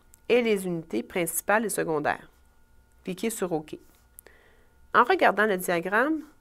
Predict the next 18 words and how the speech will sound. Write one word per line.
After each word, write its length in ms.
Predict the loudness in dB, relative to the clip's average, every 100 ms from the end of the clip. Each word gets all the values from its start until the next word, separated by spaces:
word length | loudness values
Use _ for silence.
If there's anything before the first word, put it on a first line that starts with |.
| -2
on 100 | 2
voit 180 | 2
que 100 | 2
les 100 | 0
données 280 | 0 0 -2
sont 260 | -4 -2 -2
mieux 220 | 0 -2
distribuées 640 | -4 -6 -6 -6 -4 -2
le 100 | 2
long 160 | 2 2
des 260 | 0 -2 -2
axes. 380 | -8 -12 -20 -20 _ -20 _ -20 _
La 140 | 0
légende 460 | 2 4 6 4 4
n'a 100 | -2
pas 180 | 0 -2
de 60 |
sens 560 | 2 2 2 -2 -12 -14